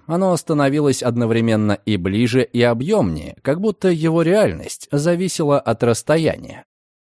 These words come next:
«Осторожней», — тихо сказал Энджел, и дорога внезапно прыгнула вперед. В лицо Маргарет ударило плоское стекло, разлетелось брызгами, и опора под ногами тут же исчезла.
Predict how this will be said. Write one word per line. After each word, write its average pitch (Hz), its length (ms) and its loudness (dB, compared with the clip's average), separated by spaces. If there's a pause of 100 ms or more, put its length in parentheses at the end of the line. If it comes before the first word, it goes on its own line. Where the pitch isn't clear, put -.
(380)
«Осторожней», — 85 920 -2 (640)
тихо 113 340 2
сказал 98 540 0
Энджел, 170 520 0 (120)
и 139 220 2
дорога 175 420 4
внезапно 120 640 2
прыгнула 92 480 0
вперед. - 500 -4 (460)
В 120 100 0
лицо 175 380 2
Маргарет 160 440 2
ударило 117 440 4
плоское 110 480 0
стекло, 120 600 -2
разлетелось 127 720 -2
брызгами, 151 560 -2
и 147 140 -4
опора 123 500 0
под 110 200 -2
ногами 110 400 0
тут 101 240 -4
же 107 180 -2
исчезла. 82 540 -4